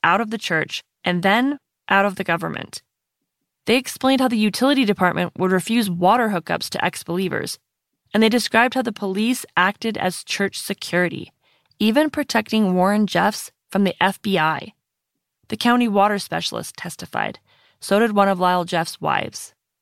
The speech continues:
The D O J even called the mailroom attendant at the prison where Warren Jeffs was held. They wanted the jury to have no doubt. The cities had acted as arms of the F L D S Church and systematically discriminated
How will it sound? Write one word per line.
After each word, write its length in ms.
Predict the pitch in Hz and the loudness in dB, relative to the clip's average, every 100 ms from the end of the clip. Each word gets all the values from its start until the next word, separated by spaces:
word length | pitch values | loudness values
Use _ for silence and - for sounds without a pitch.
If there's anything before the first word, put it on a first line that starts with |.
| _ - | _ -6
The 80 | |
D 240 | 190 208 262 | -2 2 4
O 100 | 302 | 2
J 400 | 226 208 214 - - | 2 0 0 -2 -2
even 280 | 220 262 285 | 0 2 2
called 260 | - 196 | 0 0
the 60 | 190 | 2
mailroom 500 | 185 185 202 196 185 | 2 4 4 2 0
attendant 520 | 165 170 175 160 - | 0 -2 0 -2 0
at 100 | - | -2
the 80 | 175 | -2
prison 440 | - 214 220 240 220 | -2 0 2 4 4
where 140 | 180 | 2
Warren 420 | 175 185 190 190 | 2 0 2 0
Jeffs 340 | 170 170 170 - | 0 0 -2 -8
was 120 | - | -8
held. 440 | - 170 156 - - _ _ _ _ _ | -2 0 0 -4 -16 _ _ _ _ _
They 160 | - 214 | 0 2
wanted 300 | 262 294 294 | 4 2 2
the 60 | 285 | -2
jury 320 | - 190 180 | 0 0 0
to 120 | 185 | -2
have 180 | 180 175 | -2 0
no 520 | 170 170 180 185 190 - _ | 0 2 4 4 0 -4 _
doubt. 440 | - 143 - - - _ _ | 0 0 0 -6 -14 _ _
The 100 | 226 | 0
cities 500 | 214 - 254 294 330 | 2 0 2 2 0
had 180 | 240 220 - | -2 -4 2
acted 420 | 202 214 247 233 - | 2 2 -4 -4 -2
as 160 | 190 _ | -2 _
arms 380 | 180 185 202 214 | 0 2 2 0
of 120 | 180 | -2
the 140 | 180 - | -4 -4
F 140 | 180 | -2
L 100 | 175 | -2
D 120 | 170 165 | -2 -2
S 200 | 165 - | -4 -6
Church 420 | - - - - _ _ - | -4 -4 -4 -12 _ _ -4
and 120 | 196 | -2
systematically 960 | - 220 - 233 220 208 220 226 - 240 | 0 -2 0 4 6 6 4 0 -6 -4
discriminated 840 | 233 - - 190 175 160 156 208 | -4 -6 -2 0 0 0 -2 -4